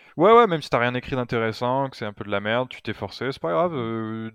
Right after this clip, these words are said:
t'as, euh, fait ce qu'il fallait faire, et ouais, ouais, et, et en plus, c'est ouf parce que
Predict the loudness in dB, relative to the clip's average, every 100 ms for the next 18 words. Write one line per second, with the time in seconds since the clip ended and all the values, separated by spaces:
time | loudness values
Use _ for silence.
0 | _ 2 4 4 4 0 -2 -8 -10 -4
1 | -4 -4 -10 -4 -4 -2 -4 -4 -6 -8
2 | -2 0 2 2 0 -2 -6 -20 _ _
3 | _ _ -2 2 2 2 4 2 2 -4
4 | 0 2 2 2 -2 -6